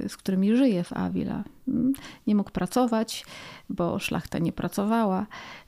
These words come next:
y, musiał mieć służących, y, i tak naprawdę żył z tego, co, co, co miał. Nie mógł jakoś zarabiać konkretnie,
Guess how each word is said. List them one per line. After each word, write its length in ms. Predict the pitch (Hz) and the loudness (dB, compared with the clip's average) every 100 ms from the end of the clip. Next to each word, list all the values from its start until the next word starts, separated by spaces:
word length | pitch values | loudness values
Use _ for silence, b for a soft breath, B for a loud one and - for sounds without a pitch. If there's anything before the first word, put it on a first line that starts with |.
| - | 0
y, 40 | 190 | 2
musiał 320 | 185 175 170 | 2 0 0
mieć 180 | 180 - | 0 -2
służących, 800 | 202 208 247 247 - 202 - - B B B B - | 2 6 8 6 4 0 -2 -10 B B B B -2
y, 560 | 196 185 185 190 208 - | 0 0 0 0 -2 -4
i 120 | 233 | -4
tak 140 | 247 | 0
naprawdę 480 | 220 214 233 220 220 | 0 2 0 0 0
żył 460 | 202 196 233 277 349 - | 2 2 2 2 -4 -12
z 160 | - | -6
tego, 280 | - 214 214 | -2 0 -2
co, 360 | 214 208 - 196 | -2 -4 -4 -4
co, 280 | - - | -4 -4
co 220 | 214 - 196 | -4 0 2
miał. 380 | 196 208 180 | 4 2 2
Nie 120 | 180 190 | 2 2
mógł 500 | 175 185 - - - - - - | 2 0 -4 -4 -8 -12 -8 -6
jakoś 280 | - - 190 | -4 0 4
zarabiać 760 | 180 208 220 208 208 302 - - | 6 6 4 4 2 0 -2 -6
konkretnie, 720 | - 196 214 202 - 233 330 | -2 -2 0 -4 -2 0 0